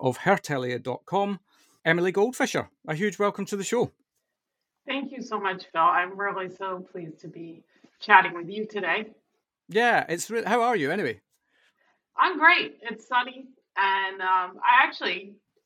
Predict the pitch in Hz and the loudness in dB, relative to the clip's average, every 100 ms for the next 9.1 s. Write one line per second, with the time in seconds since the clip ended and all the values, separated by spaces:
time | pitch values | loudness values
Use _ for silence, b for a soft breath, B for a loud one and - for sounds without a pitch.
0 | _ 185 220 220 202 190 - - 202 214 | _ 6 8 8 6 4 -4 -2 2 2
1 | 202 - 185 180 185 175 - 202 220 220 | 2 -4 -2 0 0 0 0 0 -6 -8
2 | 202 185 170 - 160 - 170 156 170 151 | -10 -6 -2 -2 -4 -6 -12 -10 -12 -12
3 | 170 156 151 143 - 156 147 - 160 143 | -8 -6 -8 -10 -10 -8 -8 -8 -4 -4
4 | 139 - 170 147 143 _ _ _ _ _ | -4 -8 -18 -16 -18 _ _ _ _ _
5 | _ _ _ 170 180 156 151 147 170 220 | _ _ _ -10 -6 -4 -2 -2 -2 -2
6 | - 196 180 180 190 202 202 196 190 - | -4 -4 2 2 2 -2 0 0 -2 -6
7 | 220 214 202 190 170 170 170 175 160 165 | -6 -6 -6 -2 0 0 -4 -10 -6 -4
8 | 151 180 214 b b - _ 185 170 170 | -4 -6 -10 b b -20 _ -4 -2 -4